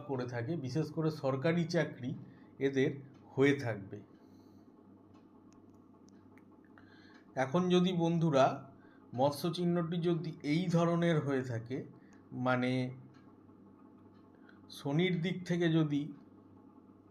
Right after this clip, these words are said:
শনির দিকে যদি লেজটি থাকে এবং মুখটি থাকে সূর্যের দিকে, সেক্ষেত্রেও কিন্তু ভালো ফলাফল দেয় বন্ধুরা মৎস্য চিহ্ন।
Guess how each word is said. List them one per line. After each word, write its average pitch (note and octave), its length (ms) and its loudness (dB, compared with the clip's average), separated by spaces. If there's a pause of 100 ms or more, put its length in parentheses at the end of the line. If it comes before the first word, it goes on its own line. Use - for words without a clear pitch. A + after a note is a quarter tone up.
(240)
শনির D#3+ 480 -2
দিকে F3+ 220 4
যদি F3 220 4
লেজটি D3+ 480 2
থাকে D3 280 0
এবং C#3+ 240 2
মুখটি C#3 380 -4
থাকে E3 280 0
সূর্যের D3 480 -2
দিকে, C3+ 260 -4
সেক্ষেত্রেও D#3 580 -2
কিন্তু E3+ 320 0
ভালো C#3 280 0
ফলাফল C#3+ 600 2
দেয় B2 180 2
বন্ধুরা A2+ 460 -4
মৎস্য A2 400 -10
চিহ্ন। G2+ 320 -12